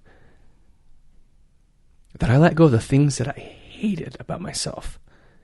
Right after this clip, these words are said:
I let go of the, the methods and the tools that I used to act out. And what I get in return is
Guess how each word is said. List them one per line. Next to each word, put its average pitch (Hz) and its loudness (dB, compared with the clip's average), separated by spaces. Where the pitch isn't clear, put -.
I 113 -2
let 120 0
go 117 2
of 113 -2
the, 101 -2
the 110 -2
methods 110 0
and 110 -2
the 101 0
tools - -2
that 98 -6
I 151 -4
used 101 0
to - -8
act - -6
out. - -4
And 113 -8
what 147 0
I 151 0
get 147 4
in 139 2
return 127 -2
is 123 -6